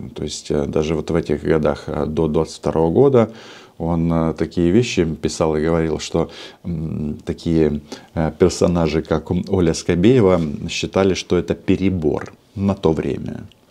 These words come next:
Но тезис заключался его в следующем. Значит, "Да что с вами там, с этими вашими украинцами?" Еще они там нас на-, называли всякими, э, <laughs> как они думали, обидными словами.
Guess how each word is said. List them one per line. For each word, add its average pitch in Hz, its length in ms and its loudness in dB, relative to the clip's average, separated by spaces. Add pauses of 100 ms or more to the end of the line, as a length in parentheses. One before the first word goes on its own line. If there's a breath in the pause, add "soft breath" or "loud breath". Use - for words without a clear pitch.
(500 loud breath)
Но 110 240 8
тезис 170 420 6
заключался 107 640 0
его 98 160 4
в - 80 -6
следующем. - 840 -4 (380)
Значит, - 640 -2
"Да 160 80 2
что 294 260 2
с - 160 -6
вами 107 260 6
там, 78 180 -4
с - 100 -10
этими 78 320 -4
вашими 78 380 -4
украинцами?" 71 760 -2
Еще - 220 -8
они 71 160 -2
там 67 180 -6
нас 67 200 -6
на-, 85 100 2
называли 85 600 4
всякими, 65 640 -6
э, 71 200 -4 (420 loud breath)
<laughs> 117 100 2
как 127 180 0
они 90 120 6
думали, 80 360 0
обидными 82 460 2
словами. 95 580 0